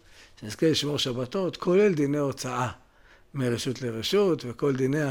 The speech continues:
הרשויות האלה שכבר אמרנו, שבאמת אנחנו צריכים הרבה, הרבה כוחות רצון ללימוד תורה, כי בסופו של דבר כמעט ואנחנו לא נתקלים בהלכות האלה, אבל תורה היא וללומדה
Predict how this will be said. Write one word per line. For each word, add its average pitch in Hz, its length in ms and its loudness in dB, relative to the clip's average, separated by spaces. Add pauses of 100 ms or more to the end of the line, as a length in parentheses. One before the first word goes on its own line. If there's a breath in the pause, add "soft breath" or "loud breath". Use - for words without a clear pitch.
(540 soft breath)
הרשויות 139 440 -2
האלה 196 280 2
שכבר 165 380 0
אמרנו, 254 440 2 (100)
שבאמת 190 480 -2
אנחנו 139 180 -4
צריכים 156 300 -4
הרבה, 139 280 4
הרבה 131 240 4 (600 loud breath)
כוחות 147 360 4
רצון 160 360 4
ללימוד 139 440 2
תורה, 208 520 6
כי 160 100 0
בסופו 151 360 0
של 151 180 2
דבר 147 560 4
כמעט 143 320 -2
ואנחנו 135 540 2 (380 loud breath)
לא 139 160 8
נתקלים 127 520 4
בהלכות 160 500 0
האלה, 269 400 10 (180)
אבל 151 440 8
תורה 143 240 6
היא 160 340 6
וללומדה 131 720 2